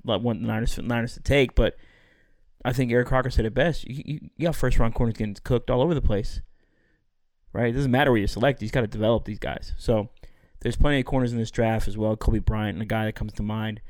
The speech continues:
You got Wooten out of, uh, University of Texas Southern, Texas San Antonio.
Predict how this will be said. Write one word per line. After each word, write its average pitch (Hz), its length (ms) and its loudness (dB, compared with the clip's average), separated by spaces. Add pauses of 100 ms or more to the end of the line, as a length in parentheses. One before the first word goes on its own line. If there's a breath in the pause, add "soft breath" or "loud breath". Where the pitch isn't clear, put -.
(340 soft breath)
You 120 80 -4
got 104 220 -2
Wooten 110 560 -2
out 110 180 0
of, 107 160 -4
uh, 98 320 -4 (160)
University 107 460 -2
of 101 160 -12
Texas 117 340 -4
Southern, 104 340 -2 (120)
Texas - 340 -14
San 101 160 -6
Antonio. 113 500 -4